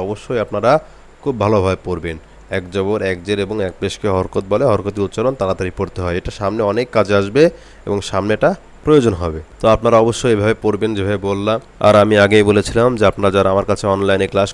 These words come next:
করতে চান, তারা অবশ্যই আমার সাথে এই মেইলে যোগাযোগ করবেন, খালিদ সাইফুল্লাহ ডাবল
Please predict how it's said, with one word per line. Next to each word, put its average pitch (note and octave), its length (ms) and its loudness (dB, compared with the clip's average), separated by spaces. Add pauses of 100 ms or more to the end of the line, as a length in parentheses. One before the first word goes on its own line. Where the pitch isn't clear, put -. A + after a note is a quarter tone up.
করতে G2+ 240 -6
চান, A2 120 2 (120)
তারা G2 200 0
অবশ্যই G2+ 360 -6
আমার G2 180 -4
সাথে G2+ 220 -10
এই F#2+ 120 -2
মেইলে G2 300 0
যোগাযোগ G2 320 -2
করবেন, A2 220 0 (120)
খালিদ F#2+ 280 -4
সাইফুল্লাহ G#2+ 400 -2
ডাবল F#2+ 160 -2